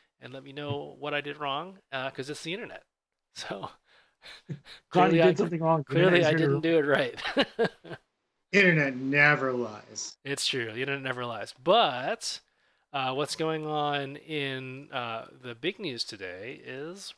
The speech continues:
Speaker 1: Warcrow.
Speaker 2: That's right. So the, uh, Corvus Belli Kickstarter for Warcrow Adventures has begun.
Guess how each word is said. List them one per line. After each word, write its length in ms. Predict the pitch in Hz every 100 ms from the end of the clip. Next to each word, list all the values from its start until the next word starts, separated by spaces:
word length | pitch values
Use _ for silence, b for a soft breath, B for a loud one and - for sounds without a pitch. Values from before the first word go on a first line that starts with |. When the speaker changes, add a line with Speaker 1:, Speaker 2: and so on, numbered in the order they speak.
| 254
Speaker 1:
Warcrow. 280 | 254 - - _ _ _ _ _ _ _ _ _ _ _ _ _
Speaker 2:
That's 180 | 151 147
right. 360 | 143 202 156 113
So 260 | 139 139
the, 320 | 127 135 127
uh, 300 | 123 117 113 107
Corvus 380 | - 156 160
Belli 400 | 143 156 170 170
Kickstarter 500 | - 156 143 151 170
for 120 | 143 131
Warcrow 420 | 127 143 151 143
Adventures 500 | 123 135 147 196 160
has 300 | 123 120 117
begun. 600 | 117 110 113 156 220